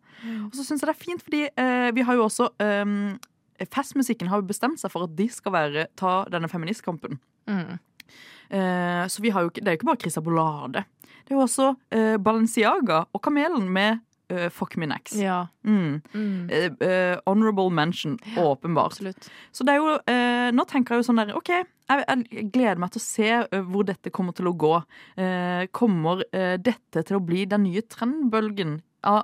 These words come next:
Speaker 2: mannlige musikere i festmusikken?
Speaker 1: Mm.
Speaker 2: At man skal bruke denne bunnsolide hevnen og slenge ut litt damer. Altså, hvem tror du kommer til å være den første norske festmusikeren,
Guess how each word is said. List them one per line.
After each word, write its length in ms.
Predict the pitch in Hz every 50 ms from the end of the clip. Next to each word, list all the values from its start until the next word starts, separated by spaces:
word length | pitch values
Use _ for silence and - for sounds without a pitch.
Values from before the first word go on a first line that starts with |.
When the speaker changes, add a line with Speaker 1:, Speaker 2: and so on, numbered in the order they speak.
| - -
Speaker 2:
mannlige 460 | - 95 98 95 175 156 147 139 151
musikere 460 | 156 147 139 143 - - 147 - 139
i 40 | 147
festmusikken? 600 | - 240 247 240 233 220 202 185 175 175 180 196 -
Speaker 1:
Mm. 120 | _ -
Speaker 2:
At 100 | 160 -
man 100 | 165 160
skal 180 | 156 - - 165
bruke 420 | 156 160 156 151 147 - - - -
denne 200 | 160 160 160 - - - - - - - - _ -
bunnsolide 540 | 180 180 160 156 151 - - - 165 - 165 151
hevnen 380 | 151 160 156 151 151 151 151 147 -
og 120 | - 156 -
slenge 560 | - - - 185 180 165 156 147 143 143 139 143
ut 160 | 151 156 - 165
litt 160 | 151 - _
damer. 460 | - 160 160 151 143 143 165 262 294 -
Altså, 220 | 220 220 - 247
hvem 160 | 208 240 277 311
tror 140 | - 285 254
du 60 | 254
kommer 160 | - 240 240
til 80 | 226 226
å 40 | 214
være 100 | 202 202
den 80 | 220 220
første 400 | - - 226 - - - - 196
norske 480 | 190 175 - - - - 170 170 175 165 -
festmusikeren, 1500 | - 190 - - - - - - - _ - - - - - - - _ 202 202 196 190 - 202 - - 143 135 156